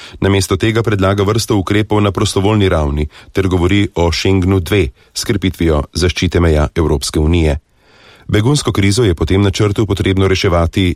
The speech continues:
ne v Evropi, ampak zunaj nje. Država, ki ni sposobna izpolniti svojih obveznosti, bi morala po mnenju madžarske vlade prositi za pomoč ali druge države članice ali pa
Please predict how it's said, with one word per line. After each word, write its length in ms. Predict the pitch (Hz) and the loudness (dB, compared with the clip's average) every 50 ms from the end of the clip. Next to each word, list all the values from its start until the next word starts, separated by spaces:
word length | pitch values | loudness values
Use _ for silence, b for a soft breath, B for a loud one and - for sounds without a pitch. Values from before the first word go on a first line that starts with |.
| - - - | -4 -6 -2
ne 240 | 82 85 98 113 | 0 0 2 2
v 60 | 117 107 | 2 2
Evropi, 440 | 92 87 92 101 98 - 92 85 - b b b b b | 2 2 2 0 0 0 -2 -2 -4 b b b b b
ampak 360 | - 82 76 90 85 - - - - | -4 -2 -2 -2 -4 -6 -10 -12 -6
zunaj 360 | - 85 110 110 92 78 69 | -4 0 0 2 2 0 0
nje. 320 | 67 73 76 76 76 71 71 - B B B B B B B B B | 0 0 0 0 0 -2 -2 -6 B B B B B B B B B
Država, 500 | - 98 82 78 92 87 85 80 82 80 | -4 -2 0 2 2 2 2 2 0 0
ki 140 | - 101 95 | 0 0 2
ni 100 | 113 113 | 2 0
sposobna 480 | - - 101 - 101 101 95 101 101 | 0 -2 -2 0 0 0 2 0 0
izpolniti 440 | 95 85 - 101 98 101 104 - 101 | 0 0 0 0 0 0 0 -2 -2
svojih 320 | - 82 80 76 76 - | -2 0 0 0 0 0
obveznosti, 680 | 82 71 71 71 90 98 95 110 107 - - 123 120 - B B B B B B | -2 -2 0 0 0 0 2 0 0 0 0 -2 -2 -4 B B B B B B
bi 160 | 95 107 104 | 0 0 2
morala 320 | 101 101 101 101 95 90 | 2 2 2 2 0 0
po 120 | - 98 92 | 0 0 0
mnenju 360 | 90 90 90 90 92 90 82 | 2 2 2 2 2 2 2
madžarske 460 | 85 80 90 87 90 90 - - 104 | 2 2 2 2 0 0 0 0 0
vlade 360 | 92 90 87 90 95 107 101 | 2 2 2 2 2 0 0
prositi 420 | - 110 107 - - 110 - 107 95 | -2 -2 -2 -2 -2 -2 -2 0 0
za 140 | 85 92 | 0 0
pomoč 460 | - - 101 98 90 71 71 - - B B B B B B B | 0 0 0 0 0 0 -2 -4 -8 B B B B B B B
ali 280 | - 71 69 73 73 71 | -4 -2 0 0 -2 -2
druge 300 | 67 - 110 113 107 92 | 0 0 0 0 0 0
države 360 | 92 78 80 78 73 71 71 | 0 0 0 0 0 0 -2
članice 540 | - - 90 95 110 120 110 - 123 117 107 b b b b b b | -2 0 0 2 2 2 0 0 0 -2 -2 b b b b b b
ali 180 | 92 98 107 98 | -2 0 0 0
pa 200 | - 98 95 | 0 -2 -2